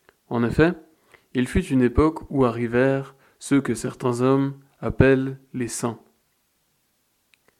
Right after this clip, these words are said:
Les saints arrivèrent avec des principes de bonté et de justice. Dotés d'une grande intelligence et d'un grand esprit, ils instiguèrent une forme d'ordre parmi les hommes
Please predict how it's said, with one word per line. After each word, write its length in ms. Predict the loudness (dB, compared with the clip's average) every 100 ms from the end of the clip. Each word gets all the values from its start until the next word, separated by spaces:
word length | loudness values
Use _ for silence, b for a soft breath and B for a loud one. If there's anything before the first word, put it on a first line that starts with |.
| _ _
Les 100 | -6
saints 260 | -2 2 2
arrivèrent 720 | 2 0 0 2 0 -2 -8 _
avec 260 | -2 0 0
des 120 | -2
principes 540 | -2 -4 -2 -4 -4 -8 b b b b
de 100 | -4
bonté 560 | 0 0 0 0 0 -2 b b b -4
et 60 |
de 140 | -2 0
justice. 680 | -2 -6 -8 -12 -12 -20 _ _ _ _ _ _ _ _ _ _ _ _
Dotés 260 | -2 0 -2
d'une 180 | -2
grande 220 | -2 2 2
intelligence 880 | 0 -2 -2 -2 -4 -4 -12 -20 _ _ _ _ _
et 100 | -4
d'un 140 | -2
grand 260 | -2 -2 -2
esprit, 500 | -2 0 0 -2 -6 B B B
ils 280 | -4 -2 0
instiguèrent 560 | -4 -4 -2 0 0 0
une 160 | -2
forme 420 | -2 0 0 -2
d'ordre 600 | 0 0 0 -4 -12 -20 _ _ _ _ _ _ _ -6
parmi 220 | -2 0
les 220 | 0 0
hommes 280 | 0 0 -2